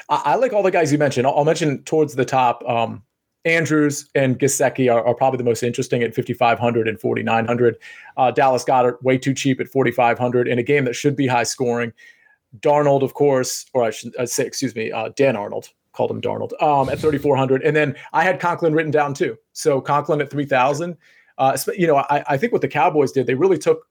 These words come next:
Justin Jefferson away. And I don't know if the Ravens are gonna be able to do that. But if you do that, uh, it's just gonna funnel the targets to Thielen, of course, and then Conklin. Conklin had seven targets last week, caught five of 'em. Um, pretty impressive. And at three thousand, you don't need much from him.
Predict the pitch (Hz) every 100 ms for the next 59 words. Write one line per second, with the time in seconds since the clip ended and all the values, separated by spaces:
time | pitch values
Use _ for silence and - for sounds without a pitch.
0 | _ - 147 143 131 123 120 131 117 107
1 | 110 120 131 143 135 135 127 120 120 120
2 | 120 120 117 117 127 120 113 117 117 143
3 | 202 226 147 123 - _ _ _ _ 151
4 | 127 151 - 147 147 - 185 180 143 156
5 | 147 165 - 131 123 - 131 143 131 127
6 | 120 - 127 117 - 123 120 117 127 120
7 | - 110 - 139 139 123 120 - 117 120
8 | 117 113 - 110 107 123 - 117 - 101
9 | 107 101 107 101 - - - - - 117
10 | 113 131 165 160 143 147 135 151 127 117
11 | - 143 143 139 123 127 120 120 120 117
12 | 123 113 110 - 117 104 113